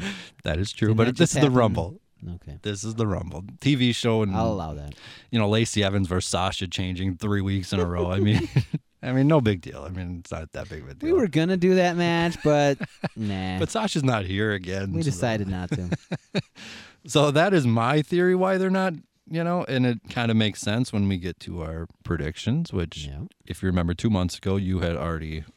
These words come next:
Speaker 1: made your women's prediction. I don't know if you remember.
Speaker 2: I don't know.
Speaker 1: Oh.
Speaker 2: We gotta, I, well, do you remember my women's prediction?
Speaker 1: <laughs> I do.
Speaker 2: Oh, well, please enlighten me.
Speaker 1: Well, I will get to that in a moment. But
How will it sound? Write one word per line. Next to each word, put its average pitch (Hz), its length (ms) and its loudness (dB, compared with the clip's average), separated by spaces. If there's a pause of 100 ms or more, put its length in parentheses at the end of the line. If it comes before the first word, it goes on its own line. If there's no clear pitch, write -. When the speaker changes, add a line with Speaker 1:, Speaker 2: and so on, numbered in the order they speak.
Speaker 1:
made 82 220 -4
your 85 120 -4
women's 80 360 -6 (220)
prediction. 92 600 -8
I - 80 -8
don't - 220 -8
know - 60 -8
if - 120 -12
you 82 80 -8
remember. 76 420 -8
Speaker 2:
I - 120 -12
don't 175 320 -10
know. 87 240 -14 (460)
Speaker 1:
Oh. 175 80 -2
Speaker 2:
We 330 100 2
gotta, 240 400 -4
I, 143 140 -8 (140)
well, 147 120 4 (300)
do 143 60 2
you 147 100 6
remember 196 300 2
my 208 120 0
women's 208 300 0
prediction? 214 400 -6
Speaker 1:
<laughs> - 60 0
I - 20 -2
do. 101 380 0
Speaker 2:
Oh, 92 320 -2
well, 170 200 -6
please 220 240 -6
enlighten 208 380 -4
me. 85 160 -8 (180)
Speaker 1:
Well, 110 200 0
I 104 100 4
will 101 140 0
get 117 200 0
to 110 80 0
that 98 160 2
in 85 60 -2
a 82 80 -4
moment. 110 400 0
But 123 420 2